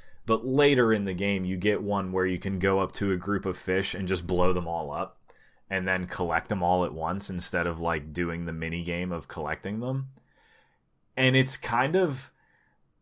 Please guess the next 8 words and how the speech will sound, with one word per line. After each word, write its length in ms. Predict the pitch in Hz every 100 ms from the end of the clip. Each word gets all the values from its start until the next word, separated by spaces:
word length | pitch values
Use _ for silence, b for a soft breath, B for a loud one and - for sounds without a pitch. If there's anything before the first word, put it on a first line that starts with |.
| _ -
<laughs> 680 | 131 - - - - - -
it's 220 | 139 -
kind 380 | - 123 147 196
of 260 | 196 160 - _ _
fun 720 | - - 107 107 127 156 151 - _ - 101
just 320 | 98 120 -
to, 60 | 131
like, 320 | 123 113